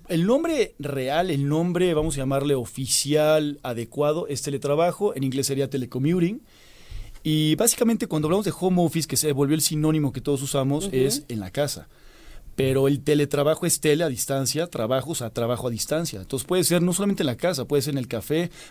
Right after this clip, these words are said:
Speaker 1: puede ser en un parque, puede ser en donde tú necesites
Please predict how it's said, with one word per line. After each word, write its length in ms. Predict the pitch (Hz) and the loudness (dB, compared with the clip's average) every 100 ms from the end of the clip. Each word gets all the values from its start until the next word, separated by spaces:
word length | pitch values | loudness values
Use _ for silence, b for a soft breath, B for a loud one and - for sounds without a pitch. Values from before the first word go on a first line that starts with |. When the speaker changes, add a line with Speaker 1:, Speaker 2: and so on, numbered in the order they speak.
| - | -4
Speaker 1:
puede 140 | 139 | -2
ser 100 | 135 | 0
en 60 | 123 | -2
un 120 | 113 | -2
parque, 480 | 156 175 165 160 165 | 2 2 2 -2 -2
puede 220 | 151 143 | 0 0
ser 180 | 156 147 | 0 -2
en 220 | 139 131 | -2 -2
donde 300 | 127 127 135 | -2 0 -2
tú 220 | 127 - 208 | -2 -2 0
necesites 760 | 214 143 - 170 - 226 - | 0 -2 -2 -2 -2 -2 -4